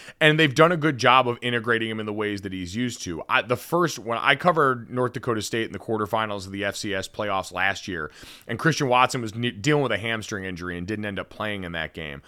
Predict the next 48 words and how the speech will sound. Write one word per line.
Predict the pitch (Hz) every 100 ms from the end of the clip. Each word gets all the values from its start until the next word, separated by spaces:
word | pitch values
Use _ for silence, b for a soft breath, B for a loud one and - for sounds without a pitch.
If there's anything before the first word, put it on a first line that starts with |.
| B B
But | -
I | 120
remember | 120 147 175
turning | - 151 135
on | 123 117
tape | 165 185
for | 147
them, | 117
and | 110
I'm | 107
like, | 101
"Man, | 135 151 90
North | 110 160
Dakota | 165 185 135
State | - 160 131 82
usually | 120 123 113 110
just | 98 104
runs | 104 107 98
power | - 113 117 101
until | 92 107 92
people | 104 - 85
pass | 101 90 -
out." | 147 139 104 - b b b
They're | 151
throwing | 170 131 156 185
the | 127
ball | 113 107 101 98
a |
lot | 107 101 -
more. | 165 156
Part | - 143 135
of | 117
that | 117 92
was, | 110 104
you | 113
know, | 95
going | 101 107 104
back | 107 101 98
and | 101
you | 92
could | 90
see | - 101
some | - 101
of | 92
the |
Trey | 87 104 92
Lance | 92 135 135
stuff | - 101 92